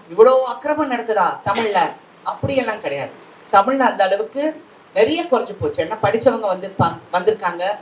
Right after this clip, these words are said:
அவங்கவங்க வந்து, அவங்க பிஹேவியர் மாறி போச்சு, அவங்களுடைய ஆட்டிடியூட் மாறி போச்சு. எல்லாமே they are very, very,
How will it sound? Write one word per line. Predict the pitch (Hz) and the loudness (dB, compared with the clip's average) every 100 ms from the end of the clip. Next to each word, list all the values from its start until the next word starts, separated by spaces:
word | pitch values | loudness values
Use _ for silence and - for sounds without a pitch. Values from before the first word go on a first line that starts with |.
| - - - | -14 -20 0
அவங்கவங்க | 196 226 240 233 254 | 2 4 0 -2 -4
வந்து, | 240 208 233 226 202 175 160 151 135 - - - | -4 -4 -2 -2 0 -2 -2 -10 -14 -18 -20 -6
அவங்க | 180 175 165 | -4 -2 -2
பிஹேவியர் | 220 247 240 208 | 2 2 2 -2
மாறி | 185 180 | 0 -2
போச்சு, | 175 160 - 240 | -2 -6 -8 -2
அவங்களுடைய | 220 190 180 240 262 | -2 0 -4 0 2
ஆட்டிடியூட் | - 294 247 240 - | 2 0 -12 -12 -6
மாறி | 165 160 | -6 -6
போச்சு. | 165 - 247 262 - - - | -10 -10 -10 -12 -16 -20 -4
எல்லாமே | 269 349 359 330 | -2 0 0 0
they | |
are | 277 262 | 0 2
very, | 302 339 302 | -2 -2 -4
very, | 311 311 | -4 -8